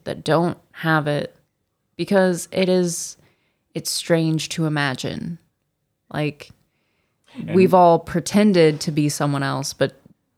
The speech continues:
Speaker 1: what would it be like if you were
Speaker 2: Mm-hmm.
Speaker 1: actually someone else? You know, and, like, it's, it's fascinating. And so I have a bias where it's like, it just feeds all that fascination for me,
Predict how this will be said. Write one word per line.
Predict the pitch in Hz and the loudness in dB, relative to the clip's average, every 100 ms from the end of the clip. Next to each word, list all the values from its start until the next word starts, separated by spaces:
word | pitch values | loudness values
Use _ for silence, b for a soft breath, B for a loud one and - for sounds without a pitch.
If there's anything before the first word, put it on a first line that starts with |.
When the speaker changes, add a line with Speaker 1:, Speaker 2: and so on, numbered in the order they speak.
| _ - | _ -2
Speaker 1:
what | 160 156 | 2 4
would | 160 | 2
it | 156 | 0
be | 160 160 | 0 0
like | 151 147 | 0 -4
if | 151 165 | -10 -6
you | 151 | -2
were | 151 - 135 151 - _ - | 2 2 0 -4 -8 _ -20
Speaker 2:
Mm-hmm. | 92 | -8
Speaker 1:
actually | 165 147 - 160 143 139 151 - _ _ | -4 -4 -4 -2 -2 -4 -8 -12 _ _
someone | - 160 147 - | -4 -2 0 -4
else? | - 214 - - - _ | -8 -10 -10 -12 -16 _
You | 160 | -6
know, | 151 151 | -2 0
and, | 151 151 | 0 0
like, | 147 147 B B B | 0 0 B B B
it's, | 190 - - | -2 -2 -6
it's | 175 - | -6 0
fascinating. | 196 175 - - - - 175 165 _ | 2 2 -4 -10 -12 -12 -12 -12 _
And | 165 160 | -6 0
so | 165 151 | 2 4
I | 151 | 2
have | 151 | 0
a | 147 | 0
bias | 151 135 135 - | 2 0 0 -2
where | 143 | -2
it's | 139 - | -2 -2
like, | 135 139 - B B | -2 -2 -4 B B
it | - | -4
just | 160 170 - | 0 0 -2
feeds | - - 170 160 160 156 | -8 -2 0 2 0 2
all | 135 143 | 4 4
that | 139 - | 2 0
fascination | 147 143 - 151 143 - 170 170 | -2 -2 -2 -4 -4 -2 -2 0
for | 180 180 | 2 2
me, | 185 185 | 2 0